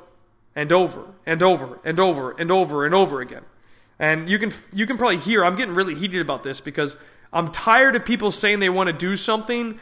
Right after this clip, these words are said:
and then they're not putting the fucking work in to get there. And I'm like, "Dude, what the fuck are we talking about? Seriously, you can't tell me you wanna be something and then not deliver on it."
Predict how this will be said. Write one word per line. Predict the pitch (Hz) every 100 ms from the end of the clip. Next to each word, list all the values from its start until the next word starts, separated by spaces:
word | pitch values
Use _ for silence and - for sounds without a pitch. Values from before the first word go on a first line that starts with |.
| - -
and | 165
then | 180
they're | 190
not | 208 208
putting | - 214 233 214
the | 175
fucking | - 226 214 214 175 156
work | 196 196
in | 190
to | 156
get | 139 170 196 180
there. | 147
And | 165
I'm | 185
like, | 170
"Dude, | 214 214 156
what | 196 -
the | 196
fuck | - - 226 226
are |
we | 185
talking | 165 180 208 208 139
about? | 117 - - _ _ _ _ -
Seriously, | 196 226 208 - 120 - _ - -
you | 170
can't | 226 247 -
tell | - 240
me | 240
you | 226 226
wanna | 226 185
be | 170 220
something | 214 202 165 170 160
and | 160
then | 165
not | 185 190
deliver | 165 175 196 151
on | 120
it." | 113